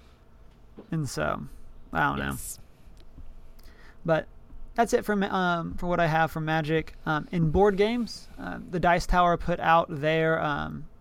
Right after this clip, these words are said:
Speaker 1: they, their Dice Tower just had Dice Tower Con, um, down in Florida, and so, um, they also do their award show, um, at that con, and so their winner, um, for best game of twenty sixteen was Scythe.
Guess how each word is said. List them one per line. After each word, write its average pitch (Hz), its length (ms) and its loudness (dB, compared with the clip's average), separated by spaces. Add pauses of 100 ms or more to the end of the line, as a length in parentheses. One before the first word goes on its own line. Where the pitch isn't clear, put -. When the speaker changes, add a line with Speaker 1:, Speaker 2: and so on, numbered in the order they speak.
(120)
Speaker 1:
they, 190 140 2
their 175 160 0
Dice 180 300 0
Tower 196 340 8
just 165 160 -2
had 156 200 2
Dice 160 260 2
Tower 147 320 2
Con, 143 440 -2 (840)
um, 151 180 -2
down 151 240 2
in 139 100 -4
Florida, 190 480 2 (440)
and 151 280 -4
so, 147 480 -2
um, - 380 -8
they 170 140 2
also 151 320 2
do 151 220 0
their 147 380 0 (800)
award 170 440 6
show, 147 440 0 (180)
um, - 300 -4
at 170 160 -2
that 165 160 -2
con, 156 380 -4
and 151 220 -10
so 156 380 -2 (760)
their 175 220 4
winner, 180 520 2
um, 165 280 -4
for 165 100 -4
best 175 280 2
game 170 200 0
of 165 120 -6
twenty 165 300 -4
sixteen 196 640 -4
was 143 140 -4
Scythe. 170 400 0